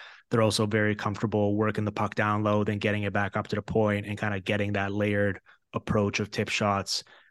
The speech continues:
that we all know about. And so that's been reflected in this series as well, where to, to kind of highlight what you were just referencing there, they scored si-, si-, sixteen goals in these four games, seven of them off the rush,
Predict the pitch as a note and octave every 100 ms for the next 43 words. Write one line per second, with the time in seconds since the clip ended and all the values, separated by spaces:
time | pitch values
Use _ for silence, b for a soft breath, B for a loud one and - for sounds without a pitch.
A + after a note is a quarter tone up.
0 | - G#2+ G2+ G#2+ G2+ G2+ A2 A2+ G#2+ G2
1 | G2 A2 G#2+ G2 A2+ G#2+ G#2 B - A#2
2 | - B2+ A#2+ A#2+ A#2 A#2+ A#2 A#2 - B2
3 | A2+ G#2+ B2 C#3 F#2+ F#2+ F#2 b b b
4 | _ - A2+ G#2+ - A2+ G2 F#2 - _
5 | - G2 F#2 F2+ - - A2+ G#2+ G#2 G#2
6 | G2+ G2+ G2+ F#2+ A#2 C3+ A2 A2 G#2 G#2
7 | G#2 G2+ A#2 G#2 - B2 - A#2+ - -
8 | - C3+ A#2 A2 G2+ C#3+ - B2+ C3 C3
9 | C#3+ C#3 C#3 D3 D#3+ - _ _ - -
10 | A#2+ B2 B2+ B2 A#2 A2+ A2 G2+ F#2+ -